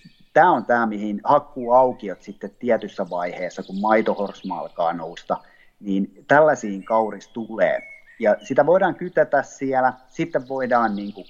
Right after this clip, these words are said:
hiipimällä metsästää keväällä, et koiraahan me ei voida käyttää sitten kevätjahdissa,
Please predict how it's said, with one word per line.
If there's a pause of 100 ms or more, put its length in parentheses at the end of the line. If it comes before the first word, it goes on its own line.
hiipimällä
metsästää (600)
keväällä, (380)
et
koiraahan
me
ei
voida
käyttää
sitten
kevätjahdissa,